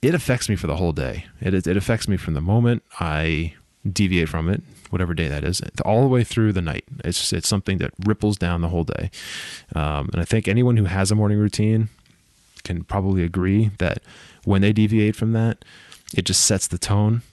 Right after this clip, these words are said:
and it's usually in a negative way. So, um, it's a success habit, but it's also, it can be, it can almost be a little intimidating because you cannot <laughs> deviate from it and expect to have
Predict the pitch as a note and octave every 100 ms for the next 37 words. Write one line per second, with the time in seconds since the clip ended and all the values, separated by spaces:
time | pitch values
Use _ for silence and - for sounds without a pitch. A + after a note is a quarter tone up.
0 | _ - F#2+ F2 E2 G#2 G2 G2 E2+ E2
1 | F2 G2 G#2 G2 G#2 A2 A#2 - _ -
2 | F2+ E2 D#2+ - - - - - - -
3 | - F2 E2+ D#2+ D2+ D2+ - _ _ -
4 | - G2+ - F2 - - - B2+ - D#3
5 | D#3 F2+ F2+ - - G2 F#2+ A#2+ A2+ -
6 | A2+ G#2+ G#2 F2+ G2+ A#2 G2+ G#2 G2+ G2
7 | F#2+ G2 A#2+ B2+ C#3+ - A#2+ A2+ G#2+ G2+
8 | A2 G#2+ G#2 F#2 C3+ A2+ F#2 F2 G2+ G2
9 | G2 - A2 G#2+ G2+ F#2+ F2+ D2+ G2+ G2
10 | D2+ - F2 E2 D#2 - - - - -
11 | G2 G2+ G#2 G2+ G#2 F#2+ - - - G2
12 | - - G#2 F#2 F#2+ F2 E2+ E2+